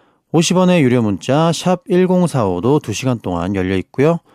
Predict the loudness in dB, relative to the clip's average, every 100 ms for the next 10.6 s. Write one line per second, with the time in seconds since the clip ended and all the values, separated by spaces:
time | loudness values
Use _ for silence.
0 | _ _ _ -4 -4 -2 0 0 0 0
1 | -2 -2 -2 -2 -2 -4 -2 0 0 0
2 | 0 0 0 -4 -4 -2 -2 -2 -4 -6
3 | -10 -8 -2 -2 -2 -4 -4 -4 -4 -6
4 | -8 -4 -4 -4 -6 -8 -6 -6 -6 -4
5 | -6 -6 -12 _ -10 -6 -2 -2 -2 -6
6 | -8 -6 -6 -6 -4 -4 -2 -4 -2 -2
7 | -2 -6 -16 -20 -20 -8 -6 -4 -8 -8
8 | -4 -4 -6 _ _ _ _ _ _ _
9 | -10 0 2 2 2 4 4 6 4 2
10 | -2 -2 0 0 -2